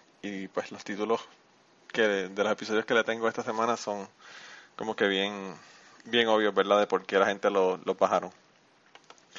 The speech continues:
La otra cosa que quería decir es, eh, de verdad, gracias a las personas que me están apoyando en Patreon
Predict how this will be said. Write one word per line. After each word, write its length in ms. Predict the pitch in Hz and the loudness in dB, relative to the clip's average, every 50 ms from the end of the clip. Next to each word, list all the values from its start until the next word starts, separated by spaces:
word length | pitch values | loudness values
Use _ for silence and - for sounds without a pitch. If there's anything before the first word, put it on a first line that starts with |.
| - - - - - - - - - - - - - - _ - | -18 -16 -16 -16 -16 -18 -18 -18 -20 -20 -20 -20 -20 -20 _ 4
La 160 | 113 123 127 | 8 10 10
otra 160 | 127 131 151 | 10 10 6
cosa 200 | 160 170 175 185 | 6 6 4 6
que 140 | 160 156 143 | 6 4 4
quería 180 | 147 151 151 147 | 6 8 10 10
decir 260 | 143 - - 165 165 | 8 8 6 8 8
es, 340 | 175 202 202 - - - - _ _ | 8 8 6 2 -4 -10 -14 _ _
eh, 420 | - 120 120 117 113 113 110 - - - | 0 2 2 4 4 2 0 -2 -6 -4
de 140 | 117 123 120 | 2 4 6
verdad, 400 | 113 110 110 113 120 131 139 - - | 6 6 8 8 10 10 10 8 4
gracias 420 | 123 117 110 117 120 - - 151 | 0 4 6 6 6 6 4 2
a 40 | 147 | 2
las 100 | 139 135 | 2 2
personas 340 | - 131 - - 123 127 127 | 2 0 -2 0 0 -2 -2
que 100 | - 139 | 0 -2
me 80 | 127 117 | -4 0
están 200 | - 123 120 117 | 0 2 2 2
apoyando 360 | 113 - 123 123 120 120 123 | 2 4 4 4 4 4 0
en 80 | 120 | 2
Patreon 480 | - 120 117 117 120 123 127 131 131 - | 2 2 2 2 2 -2 -2 -4 -4 -8